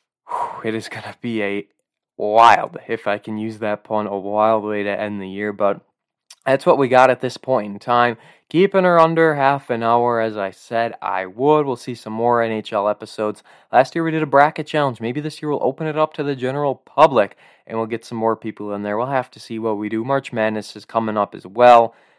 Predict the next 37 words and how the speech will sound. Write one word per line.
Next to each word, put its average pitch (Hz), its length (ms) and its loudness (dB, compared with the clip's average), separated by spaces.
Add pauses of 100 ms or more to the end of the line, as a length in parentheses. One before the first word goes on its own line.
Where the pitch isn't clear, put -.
(160)
I 104 80 -6
mean, 107 140 -6
hockey 139 300 0
playoffs 113 440 2
are 110 80 -4
always - 340 -12
away. - 220 -20
You 110 80 -8
don't 113 200 -4
gotta 107 180 -2
worry 95 240 -2
about 98 240 -6
it. 101 40 -8
March 110 300 0
Madness 101 360 -6
is 101 80 -14
the 104 60 -16
big 98 220 -8
one 101 180 -4
coming 110 360 -6
up 98 160 -4
soon. 110 280 -8
If 120 160 -10
you 165 60 -4
wanna 165 200 -2
get 151 140 -8
into 165 200 -6
the 160 80 -8
world 156 240 -4
of 139 60 -10
hockey, 139 340 -4
get 147 280 -12
E 151 140 -12
S 143 120 -16
P 131 160 -12
N 113 100 -6
Plus. 110 400 0